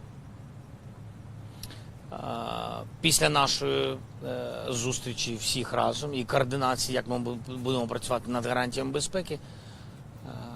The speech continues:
президент Сполучених Штатів Америки зв'язався, а, з, е, російською стороною, і вони проговорили,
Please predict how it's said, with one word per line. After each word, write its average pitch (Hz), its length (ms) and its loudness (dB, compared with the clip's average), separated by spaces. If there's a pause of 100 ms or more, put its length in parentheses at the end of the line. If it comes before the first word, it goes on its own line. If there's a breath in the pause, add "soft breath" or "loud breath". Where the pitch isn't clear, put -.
(220)
президент 127 320 6
Сполучених 123 400 2
Штатів 123 340 0
Америки 156 480 0
зв'язався, 131 720 6 (840 loud breath)
а, 107 500 -2
з, - 360 2
е, 110 540 0 (720)
російською 120 640 2
стороною, 156 680 -2 (880)
і 110 280 -4
вони 113 480 2
проговорили, 117 640 4